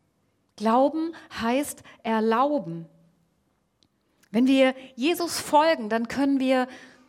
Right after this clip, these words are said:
komme was wolle, getrost in das neue Jahr zweitausendachtzehn sehen, auch wenn wir nicht wissen, was das Jahr uns bringen wird. Jesus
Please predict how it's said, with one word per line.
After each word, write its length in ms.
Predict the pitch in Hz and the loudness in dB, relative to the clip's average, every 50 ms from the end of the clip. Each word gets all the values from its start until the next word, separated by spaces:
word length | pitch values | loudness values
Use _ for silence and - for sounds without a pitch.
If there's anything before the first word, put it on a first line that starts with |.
| _ _ _ _ | _ _ _ _
komme 320 | - - - 277 302 339 370 370 320 247 | -8 -2 0 2 2 2 2 0 0 0
was 260 | 226 214 - - - | -2 -2 -4 -6 -4
wolle, 300 | 226 233 269 302 311 302 | -2 -2 0 0 -2 -2
getrost 800 | 294 285 - - - - 320 349 339 285 220 - - - - - - _ _ _ _ | -4 -8 -10 -14 -8 -4 -2 0 0 0 0 -2 -6 -12 -16 -20 -20 _ _ _ _
in 120 | 202 208 | -10 -6
das 220 | 208 208 196 202 - | -6 -6 -6 -6 -2
neue 380 | 214 214 220 226 226 220 196 | 0 2 2 4 2 2 0
Jahr 380 | 185 175 185 180 175 175 175 175 | -2 -2 -2 -2 -2 -2 -4 -6
zweitausendachtzehn 1160 | - - - 190 190 190 190 190 190 185 185 175 - - 202 196 - - - - 202 196 190 175 | -8 -8 -4 -4 -4 -4 -4 -4 -4 -4 -6 -6 -4 -4 -4 -4 -6 -10 -10 -8 -6 -6 -6 -4
sehen, 260 | 175 190 190 185 - | -2 -2 0 0 -2
auch 120 | 202 196 | 0 2
wenn 200 | 233 277 285 285 | 2 4 4 2
wir 160 | 269 302 370 | 2 0 0
nicht 260 | 370 349 330 - - 247 | -2 -2 -4 -4 -2 -2
wissen, 300 | 370 359 - 311 269 240 | -2 -2 -2 -2 -2 -2
was 160 | 220 220 - | -2 -2 -4
das 180 | 233 214 - | -4 -6 -4
Jahr 240 | 220 240 247 269 240 | -2 0 2 2 2
uns 220 | - 262 247 - - | 0 -2 -4 -6 -10
bringen 500 | - - 294 320 349 330 247 214 180 175 | -6 -4 -2 0 0 0 -2 -2 -4 -6
wird. 240 | 170 170 170 - - - - - - - - - _ _ _ _ _ _ _ _ _ _ | -6 -6 -8 -10 -14 -20 -20 -20 -20 -20 -20 -20 _ _ _ _ _ _ _ _ _ _
Jesus 680 | _ - 196 208 240 254 247 262 269 262 262 - - - | _ -4 -2 0 0 0 0 0 -2 -2 -4 -8 -10 -10